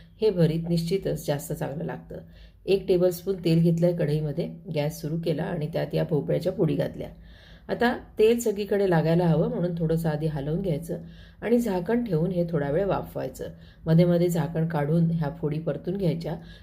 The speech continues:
कारण तेल अगदी कमी आहे त्यामुळे या फोडी खालून जळू शकतात. चांगल्या खरपूस या फोडी अशा जर परतून घेतल्या ना,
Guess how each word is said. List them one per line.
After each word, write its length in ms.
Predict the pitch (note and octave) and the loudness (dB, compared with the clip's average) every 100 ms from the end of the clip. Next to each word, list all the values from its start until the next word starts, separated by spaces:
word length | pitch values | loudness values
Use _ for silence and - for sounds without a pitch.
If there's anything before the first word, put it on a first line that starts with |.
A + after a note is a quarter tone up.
| - | -6
कारण 180 | F#3 G#3 G#3 | -2 -2 2
तेल 200 | G#3 A3 | 4 4
अगदी 220 | A3+ G#3 | 2 0
कमी 280 | A#3+ A3 A3+ | 0 2 4
आहे 180 | F#3 E3+ | 4 4
त्यामुळे 340 | D#3+ D#3 D#3+ | 2 2 2
या 100 | D#3+ D#3+ - | 0 -2 -2
फोडी 240 | F3+ D3 C#3 - | -2 -2 -4 -6
खालून 280 | C3+ D3+ | -4 -4
जळू 240 | E3+ C#3 C#3 | -2 -2 -2
शकतात. 380 | D3 B2+ - F#2+ - - - - - - - | -8 -10 -12 -16 -18 -20 -20 -20 -20 -14 0
चांगल्या 260 | B3 C#4+ D4+ | 2 2 0
खरपूस 500 | - G3+ G3 C#4+ C#4+ | -2 0 0 -4 0
या 100 | A#3 | 0
फोडी 320 | A3 F#3+ F#3+ | 2 0 4
अशा 180 | F#3+ F3+ | 2 2
जर 160 | F3+ F#3+ | 2 0
परतून 420 | F3 E3 E3 G#3+ | 2 0 2 -4
घेतल्या 340 | G#3+ E3+ D3+ | -2 -2 -4
ना, 100 | C#3+ | -4